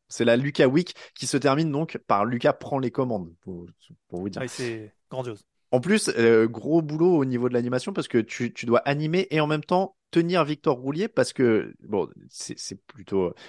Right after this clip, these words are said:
Speaker 1: j'adore Victor, tu, c'est facile de tenir Victor en général, mais là, vous allez parler des Eagles, donc il faut tenir Victor sur les Eagles.
Speaker 2: Oui, je sais pas comment je vais, je vais aborder la chose. C'est, je, c'est encore en réflexion. J'ai vingt-quatre heures, je, je vais réfléchir à ça.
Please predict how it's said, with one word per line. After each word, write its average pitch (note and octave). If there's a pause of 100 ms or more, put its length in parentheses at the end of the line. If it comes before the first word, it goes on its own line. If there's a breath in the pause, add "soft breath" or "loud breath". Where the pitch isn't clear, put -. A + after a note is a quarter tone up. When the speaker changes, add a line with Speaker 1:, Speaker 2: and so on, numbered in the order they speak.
(140 loud breath)
Speaker 1:
j'adore F#2+
Victor, A2+
tu, F2+
c'est -
facile C3+
de A2
tenir G#2
Victor G#2
en G2
général, A#2 (300 loud breath)
mais G#2
là, C#3
vous B2+
allez G#2
parler G#2+
des G#2
Eagles, C#3+
donc G#2
il -
faut -
tenir B2
Victor A2
sur -
les G#2+
Eagles. D3+ (340)
Speaker 2:
Oui, F3
je D3
sais E3+
pas F#3+
comment E3+
je C#3+
vais, D3+
je C#3
vais D3
aborder D3
la D3+
chose. C#3
C'est, C3+
je, C#3+
c'est C#3+
encore D#3+
en D#3
réflexion. D3
J'ai C3
vingt-quatre C#3+
heures, D#3+
je, B2+
je A#2+
vais C3
réfléchir B2+
à A#2+
ça. -